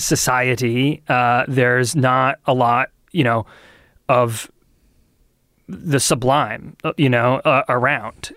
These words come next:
So being enamored of the past and, and, and, and with, s-,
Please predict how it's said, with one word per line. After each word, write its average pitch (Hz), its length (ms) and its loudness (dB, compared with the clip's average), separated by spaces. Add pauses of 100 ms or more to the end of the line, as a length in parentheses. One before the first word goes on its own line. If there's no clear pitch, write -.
(140)
So 131 640 2 (960)
being 143 540 4 (120)
enamored 139 460 0
of 117 120 -2
the 123 60 -4
past 139 680 -2
and, 131 160 0
and, 135 200 0
and, 147 240 0
and 123 220 0
with, 123 260 -2 (160)
s-, 175 180 -6